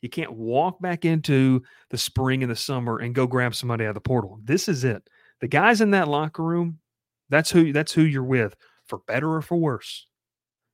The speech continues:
So I just sit here and I, I wonder. I, I don't know where you go from here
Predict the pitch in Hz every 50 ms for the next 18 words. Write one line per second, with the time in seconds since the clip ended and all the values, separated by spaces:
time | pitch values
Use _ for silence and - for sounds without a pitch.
0 | _ _ _ _ _ _ _ _ _ _ _ _ _ _ _ _ _ _ _ _
1 | _ _ _ _ _ _ _ _ _ _ _ _ _ _ _ _ _ _ _ _
2 | _ _ _ _ _ _ _ - - 113 123 147 180 190 220 165 - - 214 226
3 | 196 196 175 151 147 139 127 139 135 147 - 139 143 147 139 135 135 147 151 139
4 | 110 110 101 101 120 123 127 135 139 127 147 139 - 123 151 151 147 147 135 135
5 | 135 135 135 131 123 120 113 120 117 113 110 - - 110 101 95 101 95 -